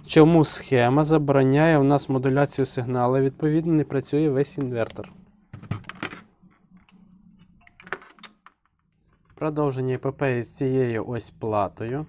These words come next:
Е, після, ну, доволі уважної перевірки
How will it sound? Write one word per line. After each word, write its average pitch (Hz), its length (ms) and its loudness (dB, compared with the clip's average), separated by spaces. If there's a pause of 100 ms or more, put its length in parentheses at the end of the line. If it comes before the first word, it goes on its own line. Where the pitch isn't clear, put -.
(1000)
Е, 135 320 0
після, 151 640 4 (720)
ну, 143 400 4
доволі 151 400 6
уважної 135 480 4
перевірки 123 1000 0